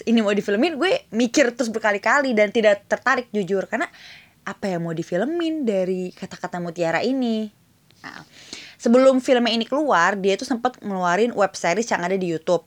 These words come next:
Dan itu pun gue cuma bertahan nonton satu episode apa dua episode itu. Karena ya nggak tahu, gue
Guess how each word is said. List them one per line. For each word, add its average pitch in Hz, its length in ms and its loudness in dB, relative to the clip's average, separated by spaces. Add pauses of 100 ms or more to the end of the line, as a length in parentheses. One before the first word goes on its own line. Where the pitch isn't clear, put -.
Dan 180 160 -2
itu 196 160 -4
pun 262 160 0
gue 277 80 2
cuma 302 160 4
bertahan 220 400 0
nonton 220 400 0
satu 190 240 -4
episode 175 320 -4
apa 226 160 0
dua 170 240 -2
episode 165 240 -8
itu. 175 240 -10
Karena 240 320 2
ya 202 160 -2
nggak 180 160 2
tahu, 254 240 2
gue 277 80 6